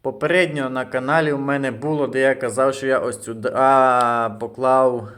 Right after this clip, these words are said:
ось резинку і сюди до цього,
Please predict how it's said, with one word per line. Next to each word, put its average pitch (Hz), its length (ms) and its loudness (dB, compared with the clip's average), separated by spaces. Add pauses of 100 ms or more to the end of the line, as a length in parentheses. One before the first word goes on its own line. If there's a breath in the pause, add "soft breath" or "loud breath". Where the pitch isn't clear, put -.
(2000 loud breath)
ось - 760 -4 (500)
резинку 120 680 -4
і 120 180 -8
сюди 120 440 -2
до 110 240 -4
цього, 104 480 -4